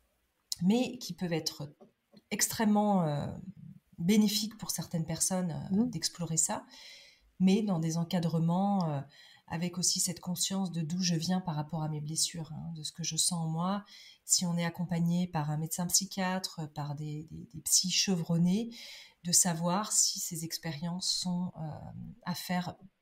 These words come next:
Speaker 1: dans un cas précis pour une personne, par exemple. Ne pas, euh, se jeter comme ça à corps perdu, peut-être dans certaines expériences,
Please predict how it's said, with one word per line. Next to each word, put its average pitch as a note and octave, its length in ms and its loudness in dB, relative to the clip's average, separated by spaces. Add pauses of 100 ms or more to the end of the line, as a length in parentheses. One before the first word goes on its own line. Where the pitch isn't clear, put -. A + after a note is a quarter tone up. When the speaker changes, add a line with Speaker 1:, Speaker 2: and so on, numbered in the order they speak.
Speaker 1:
dans F3 260 2
un E3 80 0
cas D#3+ 140 -6
précis - 380 -6
pour E3+ 200 -6
une D#3+ 100 -2
personne, D3+ 380 -4
par C3+ 140 -10
exemple. D3 320 -6
Ne D3+ 100 -6
pas, F3 360 -2
euh, D3 40 -4
se - 140 -4
jeter - 240 -4
comme D3+ 180 -4
ça - 140 -2
à D#3+ 40 -4
corps D3 200 -12
perdu, D3+ 340 -8
peut-être D#3+ 360 -10
dans D3+ 80 -8
certaines D3+ 420 -8
expériences, D3 640 -6